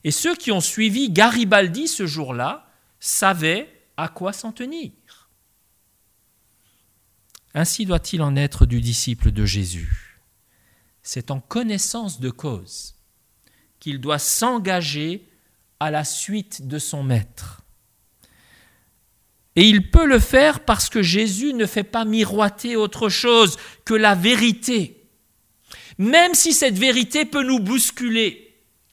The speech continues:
et peut-être même nous effrayer. La première des exigences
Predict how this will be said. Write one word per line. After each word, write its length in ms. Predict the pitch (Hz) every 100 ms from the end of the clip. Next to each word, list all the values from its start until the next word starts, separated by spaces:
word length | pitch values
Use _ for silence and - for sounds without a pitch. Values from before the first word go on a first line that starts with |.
| _ _ _ 226
et 80 |
peut-être 500 | 247 294 302 294 269
même 380 | 233 247 247 202 -
nous 320 | 196 196 160
effrayer. 760 | 170 - 147 127 117 98 80 _ _ _ _ _ _ _ _ _ _ _ _ _ _ _ - - - -
La 80 |
première 360 | - 254 320 311
des 220 | 214 175
exigences 920 | 202 160 190 175 269 320 - - -